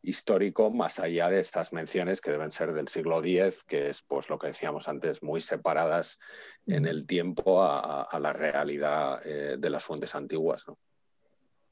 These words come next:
Speaker 2: Sí, bueno, es que estamos hablando de mil años de diferencia entre la fundación y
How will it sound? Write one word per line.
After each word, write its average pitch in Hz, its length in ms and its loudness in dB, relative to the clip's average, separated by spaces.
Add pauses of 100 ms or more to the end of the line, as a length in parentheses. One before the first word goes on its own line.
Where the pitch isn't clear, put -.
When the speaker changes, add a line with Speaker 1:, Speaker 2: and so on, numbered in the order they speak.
(580)
Speaker 2:
Sí, - 80 -2
bueno, 78 180 -2
es 101 60 -4
que - 80 -4
estamos 104 260 0
hablando 104 340 4
de 101 60 6
mil 104 220 4
años 107 240 2
de 104 80 4
diferencia 104 480 2
entre 101 260 0
la 95 80 2
fundación 135 720 6
y 131 120 6